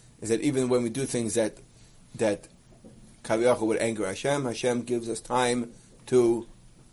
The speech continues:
let it settle in by us and come around to Rosh Hashanah and do tshuva and not give, not, and not judge us, not, not, not only not punish us for it, but not judge us for it till Rosh Hashanah when it's all set up for our success,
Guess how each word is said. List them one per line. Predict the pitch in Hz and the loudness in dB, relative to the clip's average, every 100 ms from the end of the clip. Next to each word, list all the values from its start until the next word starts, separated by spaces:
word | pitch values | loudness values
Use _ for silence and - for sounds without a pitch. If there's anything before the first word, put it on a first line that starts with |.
| - - | -20 -2
let | 117 | 0
it | 113 | 2
settle | - 120 117 | 4 4 4
in | 104 | 2
by | 107 | 4
us | 101 135 - - | 8 8 6 0
and | 131 104 | -4 -8
come | - 117 | -4 -2
around | 117 117 113 110 | 0 0 -2 -2
to | 110 | -4
Rosh | 101 | -4
Hashanah | 104 131 123 117 110 104 | -6 0 2 2 -4 -6
and | 98 | -8
do | 98 | -8
tshuva | - 113 95 | -2 -2 -2
and | 104 | -4
not | 110 | -4
give, | 113 107 - | -4 -8 -8
not, | 127 117 - - - - | -4 -4 -6 -18 -20 -8
and | 113 | 0
not | 123 117 | 0 0
judge | - 151 147 | 10 10 12
us, | 127 - | 6 2
not, | 127 151 147 | 0 0 2
not, | 139 - | -2 0
not | 139 151 | 0 2
only | 147 127 | 2 0
not | 120 107 | -2 -4
punish | - 185 180 | -4 -2 -2
us | - 92 | -4 -8
for | - 98 | -6 -6
it, | 98 - - - | -6 -10 -20 -8
but | - | -4
not | 117 120 - | 0 -2 8
judge | 175 170 | 8 10
us | 127 110 - | 6 2 -2
for | - 107 | -2 0
it | 104 113 - - - - - - - - | 0 -2 -14 -20 -20 -20 -20 -20 -20 -10
till | - 139 131 117 - - | 4 6 6 0 -8 -14
Rosh | - | -8
Hashanah | 110 143 135 123 110 | -4 2 4 4 0
when | 113 | 0
it's | 110 | -2
all | - 113 | -2 -2
set | - 107 | -2 0
up | 98 - | -2 -2
for | |
our | 92 98 | -2 -2
success, | - 107 117 110 92 | -6 -6 0 0 0